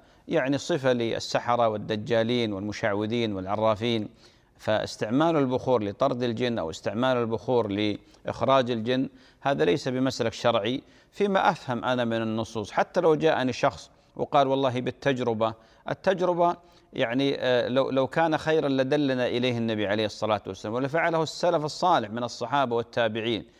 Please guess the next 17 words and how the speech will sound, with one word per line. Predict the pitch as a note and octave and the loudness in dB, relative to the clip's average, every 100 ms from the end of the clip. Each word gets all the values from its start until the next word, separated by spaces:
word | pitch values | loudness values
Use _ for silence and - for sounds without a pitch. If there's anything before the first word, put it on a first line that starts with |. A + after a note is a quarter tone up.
| _ _ - | _ _ -8
ولذلك | A#2 B2 D#3 D#3 C#3 | -2 2 2 2 0
مسألة | C#3 D#3+ - C#3 B2 | -2 -2 -2 0 0
البخور | A#2+ B2 D3 C#3+ | -2 -2 0 0
هذه | B2+ B2+ | 2 0
يجب | B2+ D3 C#3 | 0 -2 -2
الانتهاء | A#2+ A#2+ - B2 B2 | -2 -4 -4 -2 -2
عنها. | G#2+ A2 F#2 - _ - _ - | -2 -4 -6 -12 _ -20 _ -2
مسألة | F3 D#3 D#3+ D#3 | -2 2 2 2
العسل | C#3+ C3+ D#3+ D3+ C3 | 0 0 0 2 0
وشر-، | A2+ - C3+ G#2 | -2 -2 -2 -2
وشرب | A2 - C#3+ C3+ | -2 -2 0 2
الماء | B2+ C#3 C3 - - - _ - | 2 2 0 -4 -16 -20 _ 0
هذا، | C3+ D#3 | 2 2
هذا، | D#3+ D#3 D#3+ E3 | 0 0 2 2
آه، | D#3+ A#2+ A2 G#2 G#2+ G#2 | 2 0 -4 -4 -6 -6
الطب | A#2 - E3+ | -4 -2 0
نبوي. | F3+ C#3+ G2 D#2+ | 2 2 2 0